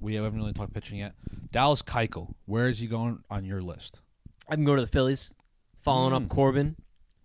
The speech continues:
Speaker 1: God, think of
Speaker 2: to
Speaker 1: Corbin.
Speaker 2: solidify that rotation.
Speaker 1: Think of
Speaker 2: Ooh.
Speaker 1: Nola, Corbin, and Keuchel together. Together.
Speaker 2: It's a big
Speaker 1: How
Speaker 2: three right
Speaker 1: dirty
Speaker 2: there.
Speaker 1: would that be?
Speaker 2: Oh, yeah.
Speaker 1: That's, that would give the Braves a l-, run for their money right there.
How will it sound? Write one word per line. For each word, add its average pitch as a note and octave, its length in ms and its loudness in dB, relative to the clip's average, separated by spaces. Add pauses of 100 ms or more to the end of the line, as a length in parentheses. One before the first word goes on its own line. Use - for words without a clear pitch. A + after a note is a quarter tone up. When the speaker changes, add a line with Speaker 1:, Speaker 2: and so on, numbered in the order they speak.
(260)
Speaker 1:
God, - 220 -12
think A2+ 180 -8
of G#2 100 -10
Speaker 2:
to B2+ 100 -10
Speaker 1:
Corbin. A2 180 0
Speaker 2:
solidify B2+ 520 4
that B2 100 2
rotation. B2 560 0
Speaker 1:
Think D#3 180 6
of D#3+ 80 4
Speaker 2:
Ooh. D4 220 6
Speaker 1:
Nola, D3+ 400 8
Corbin, C3+ 480 0
and A2+ 140 -2
Keuchel A2 380 0
together. E2+ 460 -4 (180)
Together. E2 400 -4 (220)
Speaker 2:
It's - 100 -14
a - 20 -14
big B2 160 4
Speaker 1:
How A#2 80 6
Speaker 2:
three D#3 160 10
right C3+ 140 8
Speaker 1:
dirty A#2+ 200 6
Speaker 2:
there. A2+ 120 2
Speaker 1:
would G2+ 100 2
that G#2+ 220 4
be? E2+ 240 0 (160)
Speaker 2:
Oh, B2+ 180 4
yeah. A2 260 2 (120)
Speaker 1:
That's, C3+ 440 6
that B2 200 6
would C#3 100 6
give C3+ 100 4
the B2+ 60 2
Braves A#2+ 400 4
a - 40 2
l-, G2+ 140 -2
run A2 280 -2
for A2 100 -4
their G#2 100 2
money G2+ 240 2
right F2+ 160 -2
there. E2+ 240 -4